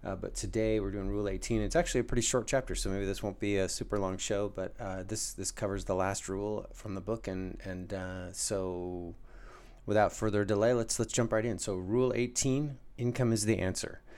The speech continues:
This is on page one hundred and thirty-seven if you have a copy of, uh, the book, uh, in physical form from, from Amazon. So here we go. I want to conclude our discussions with a final rule to help sum up all the others.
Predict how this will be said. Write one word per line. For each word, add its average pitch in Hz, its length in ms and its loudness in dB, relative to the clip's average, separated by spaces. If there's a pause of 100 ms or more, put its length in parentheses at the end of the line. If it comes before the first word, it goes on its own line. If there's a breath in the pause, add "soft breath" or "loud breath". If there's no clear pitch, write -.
(240 loud breath)
This 98 100 -4
is 95 80 0
on 101 120 2
page 98 280 8
one 101 180 2
hundred 104 200 2
and 95 100 2
thirty-seven 95 520 2
if 85 120 -6
you 92 60 -6
have 95 140 -2
a - 20 -8
copy 92 320 0
of, - 260 -10
uh, 85 380 -2
the 110 60 -6
book, - 340 -8 (100)
uh, 95 200 -6 (180)
in 110 80 -6
physical 120 320 0
form 92 480 0
from, 92 180 0
from 90 220 -4
Amazon. 87 440 -6 (640 loud breath)
So 113 320 6 (580)
here 127 140 4
we 135 80 4
go. 110 180 -2 (400)
I 139 60 2
want 165 160 6
to - 60 -2
conclude 160 360 8
our 143 100 10
discussions 98 540 2
with 101 100 0
a 98 60 -4
final 107 380 0
rule 90 340 2
to - 160 -8
help 104 160 0
sum 113 180 0
up 107 140 0
all 98 140 6
the 95 120 0
others. 90 420 -4